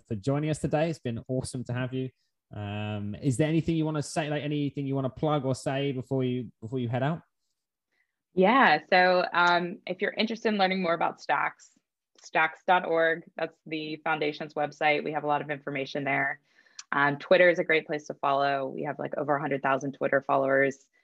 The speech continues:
Speaker 2: at Stacks, S T A C K S. And then, um, yeah, if you're thinking about building and you're not, you know, you're like, "Oh, maybe I wanna learn to code Clarity, or maybe I have this idea I think maybe would make a good grant," um, come on over. Like, we're a very friendly community.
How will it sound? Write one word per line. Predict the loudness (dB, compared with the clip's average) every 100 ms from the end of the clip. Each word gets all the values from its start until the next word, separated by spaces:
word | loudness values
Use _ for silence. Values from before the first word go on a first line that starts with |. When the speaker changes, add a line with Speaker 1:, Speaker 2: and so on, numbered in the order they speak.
| _ -2
Speaker 2:
at | 2 2 0 _
Stacks, | -2 -2 -2 -10 -20 _ _ _ -4
S | -4 -8
T | -6 -4 -2
A | -4 -6
C | -8 -6
K | 0
S. | 2 2 -4 _ _ -20 -20 _ -6
And | 0 2 4
then, | 2 0 -2 0
um, | 0 2
yeah, | 4
if | 4 4
you're | 4
thinking | 4 6
about | 6 6
building | 4 2 2 0
and | 0
you're | 2
not, | 2 2 -2 _ -16
you | -2 2
know, | 4
you're | 4
like, | 4
"Oh, | 4 4
maybe | 4 2
I |
wanna | 2 2
learn | 0 -2
to |
code | -2 0 2 2 0 -2 -14 _ _
Clarity, | 4 4 4 4 4
or | 4 2 -2 -6 _ _ 0
maybe | 2
I | 4
have | 2
this | 2
idea | 2 4 4 4
I | 2
think | -4 -8
maybe | -6 -2 -2
would | -2
make | -4 -4
a |
good | -4 -4
grant," | -4 -4 -4 -8 _ -10
um, | -4 -2 -4 -4
come | 2
on | 4 6
over. | 6 4 2
Like, | -2 2
we're | 2 2 -2 -4
a | 2
very | 4 4
friendly | 4 2 -2
community. | -2 -2 0 0 -2